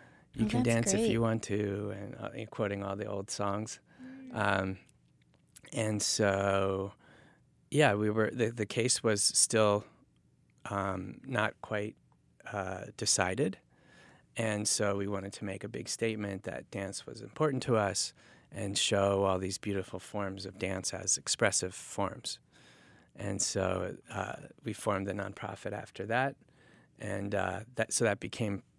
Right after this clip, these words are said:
Speaker 1: our mission statement, which is to inspire dance through the celebration of diversity.
Speaker 2: That's great.
Speaker 3: <laughs> I love that. I love that story. What a great story for how it got started. So when, what happened with the laws? I assume they're no longer in place?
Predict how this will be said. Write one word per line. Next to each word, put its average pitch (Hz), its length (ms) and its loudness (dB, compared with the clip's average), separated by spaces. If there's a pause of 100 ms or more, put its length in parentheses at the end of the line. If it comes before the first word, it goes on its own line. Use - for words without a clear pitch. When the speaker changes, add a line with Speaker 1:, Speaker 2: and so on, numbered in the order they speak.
Speaker 1:
our 98 100 0
mission 123 300 6
statement, 95 520 0
which - 200 -4
is 98 140 -2
to - 120 -8
inspire 120 400 4
dance 101 540 0 (120)
through 98 320 0
the 95 120 -6
celebration 98 800 0 (160)
of 95 180 -16
diversity. - 680 -8 (760)
Speaker 2:
That's 240 280 -2
great. 220 500 0 (220)
Speaker 3:
<laughs> - 220 -4
I 240 80 -2
love 277 260 2
that. 208 280 8
I 202 80 2
love 240 200 8
that 240 180 8
story. 226 380 6
What 196 100 2
a 226 80 4
great 220 220 8
story 202 420 4
for 208 180 -2
how 202 140 6
it 190 80 4
got 185 140 0
started. 190 440 2 (380)
So 233 400 12
when, 233 440 12
what 233 140 10
happened 220 320 6
with 202 180 2
the 196 80 4
laws? 180 400 6
I 180 280 2
assume 208 380 8
they're 208 100 10
no 208 160 8
longer 220 300 6
in 220 160 6
place? - 480 2